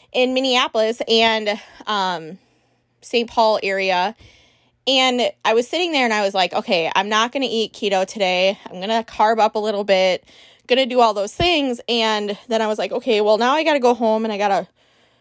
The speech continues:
I got to do a forty-five minute workout on the bike."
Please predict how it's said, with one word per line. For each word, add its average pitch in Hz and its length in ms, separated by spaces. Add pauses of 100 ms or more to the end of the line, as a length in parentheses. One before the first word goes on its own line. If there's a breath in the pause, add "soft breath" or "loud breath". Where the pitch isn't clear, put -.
(160 soft breath)
I 202 80
got 208 280
to 208 640 (500 loud breath)
do 233 380
a 196 220
forty-five 247 460
minute 208 240
workout 233 340
on 202 100
the 185 80
bike." 320 460